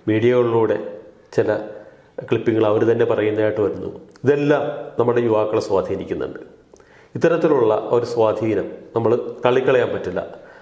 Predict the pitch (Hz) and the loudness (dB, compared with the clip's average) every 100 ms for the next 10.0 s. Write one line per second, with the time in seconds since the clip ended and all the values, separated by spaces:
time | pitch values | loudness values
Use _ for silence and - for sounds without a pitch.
0 | - - 147 151 156 117 117 117 110 107 | -4 0 2 2 2 2 2 0 0 2
1 | 104 98 101 92 92 92 92 92 - - | 2 0 -2 -4 -4 -4 -6 -8 -10 -20
2 | - 120 143 143 139 135 135 - - - | -6 0 2 2 2 4 2 -2 -10 -14
3 | - - - 120 113 117 120 - 123 120 | -18 -20 -6 0 2 4 2 2 2 2
4 | 143 139 127 120 117 107 110 - 110 113 | 0 0 0 2 0 0 -4 -2 0 0
5 | 110 110 113 104 120 117 107 117 113 113 | 0 -2 0 2 2 2 0 0 0 0
6 | 107 104 107 107 101 98 98 - - - | 0 0 2 2 0 0 -2 -4 -6 -8
7 | - - 110 113 107 113 110 107 107 - | -12 0 0 2 0 2 2 0 -2 -8
8 | - - - - 104 120 120 - 110 110 | -16 -20 -8 -2 0 2 2 0 0 0
9 | 107 110 117 104 110 117 95 98 - | 0 0 0 0 0 0 0 -4 -2